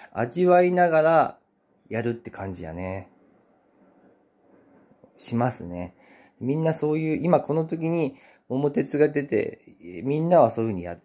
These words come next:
まあ、まあ、無意識してるかどうかわかんないけど、まあそういう感じでやってると。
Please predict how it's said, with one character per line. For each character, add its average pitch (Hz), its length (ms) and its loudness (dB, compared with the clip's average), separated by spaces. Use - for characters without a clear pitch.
ま 95 240 -6
あ、 92 40 -8
ま 95 220 -6
あ、 - 20 -8
無 107 180 -4
意 123 140 -8
識 160 240 -4
し - 60 -4
て 123 100 -2
る 123 120 0
か 98 100 2
ど 104 120 0
う 117 60 -2
か 101 80 -2
わ 92 120 -2
か 107 140 -4
ん 110 60 0
な 90 100 -6
い 90 40 -14
け 131 80 -16
ど、 107 80 -10
ま 101 120 -6
あ - 20 -10
そ 110 140 -8
う 117 60 0
い 113 40 -2
う - 20 -2
感 113 200 0
じ 107 120 -6
で 107 240 -2
や 98 140 -8
っ - 100 -18
て - 140 -8
る 117 80 -6
と。 - 200 -10